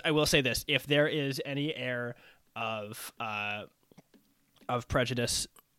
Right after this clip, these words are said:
from anybody, that is wrong, of course. Uh, but, uh, specifically, I understand the ne-, the, the, the need for, uh, Native people to kind of keep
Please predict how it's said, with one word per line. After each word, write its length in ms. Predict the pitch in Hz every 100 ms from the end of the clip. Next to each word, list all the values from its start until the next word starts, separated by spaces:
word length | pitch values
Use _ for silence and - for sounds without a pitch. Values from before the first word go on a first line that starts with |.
| _
from 200 | - 143 143
anybody, 580 | 165 160 135 113 117 135
that 220 | 143 127
is 180 | 120 -
wrong, 360 | 123 123 98 113 - - 131
of 140 | 131
course. 380 | - 98 95 - - - -
Uh, 400 | 123 117 110 107 - - 139
but, 340 | 135 120 - - _ -
uh, 320 | 110 107 104 - _ _ - 113 -
specifically, 800 | - - 151 170 151 151 131 120 - _ _ _
I 180 | 135 139
understand 800 | 143 151 143 - 139 135 135 135 - _ _ _ _ _ -
the 260 | 147 131
ne-, 300 | 123 127 131
the, 340 | - 131 123 110
the, 140 | 123
the 140 | 123 127
need 200 | 135 131
for, 380 | - 127 120 123
uh, 220 | 117 120
Native 260 | 123 123
people 240 | - 131 127
to 140 | 123
kind 280 | - - 117
of 140 | 120
keep 340 | - 139 135